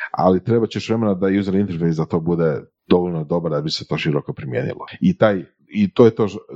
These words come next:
to je, to je naša, naš odgovor na pitanje, odnosno naša ideja šta bi user generated content trebao biti. Ti bi trebao moći doći recimo na, a, neki trg, ali recimo ne mora biti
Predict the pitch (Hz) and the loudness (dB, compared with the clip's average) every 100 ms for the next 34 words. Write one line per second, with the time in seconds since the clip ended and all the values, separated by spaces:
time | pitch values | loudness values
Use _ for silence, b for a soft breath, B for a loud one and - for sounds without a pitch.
0 | - 135 117 139 110 110 113 - 90 60 | 0 2 2 0 0 -2 -2 0 -2 -2
1 | 60 104 110 104 101 98 90 - 95 90 | -4 -2 0 0 0 0 -2 -2 0 0
2 | 87 92 98 101 90 101 B B B - | 0 0 0 0 0 0 B B B -8
3 | - 95 95 95 90 95 - 110 101 95 | 0 0 0 -4 -6 -10 -8 2 4 4
4 | 85 85 92 82 92 82 78 78 76 78 | 0 -4 -4 -2 -2 0 0 -4 -10 -12
5 | - - 104 104 - 113 113 104 87 b | -4 2 4 2 0 -2 2 0 -2 b
6 | _ 95 104 131 - 95 98 110 - 92 | _ 4 4 4 0 -2 0 0 0 -2
7 | 92 - 95 87 82 82 80 78 80 78 | -2 0 -2 0 0 -2 0 0 0 0
8 | 60 73 76 73 69 69 65 64 64 - | -2 0 0 0 0 -2 -2 -2 -4 -8
9 | _ 80 90 98 - 82 117 117 87 87 | _ 0 2 2 0 -2 0 0 -2 -4
10 | 87 - 87 82 98 92 90 | -4 -2 -2 0 0 0 -4